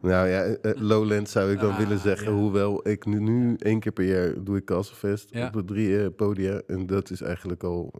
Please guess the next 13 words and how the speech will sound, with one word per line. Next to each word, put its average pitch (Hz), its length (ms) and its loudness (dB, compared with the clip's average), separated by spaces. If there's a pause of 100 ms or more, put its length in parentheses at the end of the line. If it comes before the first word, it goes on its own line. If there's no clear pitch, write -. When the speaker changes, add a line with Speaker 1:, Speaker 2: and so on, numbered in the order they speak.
(140)
Speaker 1:
eh, 85 140 -6
een 95 100 -4
van 90 180 -6
de 87 220 -8
ultieme, 90 640 -4 (320)
eh, 82 80 -4 (760)
festivals 82 760 -8
om 87 140 -8
te - 120 -10
mogen, 85 540 -4 (560)
eh, 73 100 -8 (100)
filmen. 82 560 -8
Speaker 2:
Ja. 101 240 -14